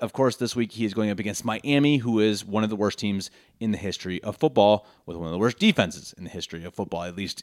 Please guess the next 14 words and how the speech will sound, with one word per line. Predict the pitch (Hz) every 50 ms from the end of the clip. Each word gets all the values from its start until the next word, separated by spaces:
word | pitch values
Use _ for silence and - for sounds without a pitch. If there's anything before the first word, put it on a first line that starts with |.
| _ -
in | 95
my | 90 87 82 82
opinion. | 82 80 - 143 151 151 143 135 117
I | 107
don't | 107 104
know | 101
if | 95
that's | 107 95 -
statistically | - - - - - 220 220 - 226 - 233 208
<laughs> | - -
correct, | - 208 180 - 180 160 - -
but | 139 123 123 - - - - _
they | - 107 104
look | 95 101 101 - -